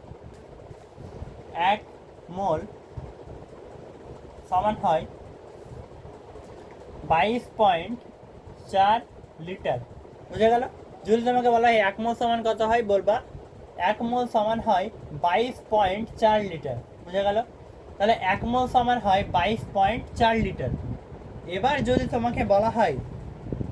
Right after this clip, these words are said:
যে এটা কাতি পাওয়া যায় এসটিপিতে, এসটিপিতে, এসটিপিতে এক মোল সমান বাইশ পয়েন্ট চার লিটার।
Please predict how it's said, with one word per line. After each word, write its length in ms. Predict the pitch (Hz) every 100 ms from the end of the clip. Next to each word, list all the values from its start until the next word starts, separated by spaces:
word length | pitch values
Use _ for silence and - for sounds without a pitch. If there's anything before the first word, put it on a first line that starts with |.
| -
যে 300 | - 214 196
এটা 200 | 202 208 220 - - 208
কাতি 300 | 202 202 226
পাওয়া 220 | 226 226
যায় 180 | 240 240
এসটিপিতে, 560 | 208 208 226 208 185 123 120 - - - - - -
এসটিপিতে, 680 | - - 240 240 202 294 - - - - -
এসটিপিতে 1120 | - 202 - - - 226 233 254 247 220 190 190 -
এক 240 | 185 -
মোল 220 | 226 240
সমান 320 | 240 208 196 190
বাইশ 240 | 185 220 226 -
পয়েন্ট 240 | 233 226
চার 200 | 233 220
লিটার। 300 | 220 214 240